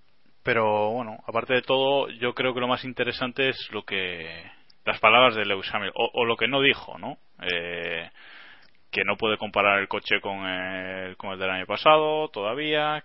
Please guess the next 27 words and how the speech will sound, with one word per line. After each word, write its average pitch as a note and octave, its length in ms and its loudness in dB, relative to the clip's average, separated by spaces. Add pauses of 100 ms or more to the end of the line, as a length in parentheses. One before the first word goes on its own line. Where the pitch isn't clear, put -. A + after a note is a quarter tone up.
que, E2 1000 -6 (340)
que G2+ 120 -2
sí G#2 320 2
tiene F#2+ 300 2
menos F#2 380 -4
downforce, G2 580 -4
pero F#2+ 220 -4
que F#2+ 80 -6
hay F2+ 80 -4
que F#2+ 80 -14
trabajar F#2 340 -6
en G#2 120 -6
ello. C#3 480 0
O B2 80 -2
sea, G2 200 -4
bueno, G2 280 -8 (720)
yo A#2+ 220 -2
sinceramente C#3+ 540 4
creo B2+ 180 6
que B2 160 -2
Hamilton C3 400 -4
se - 140 -2
ha - 20 2
encontrado B2+ 360 0
con C3+ 120 -4
un A#2+ 120 -4
coche C3 420 -2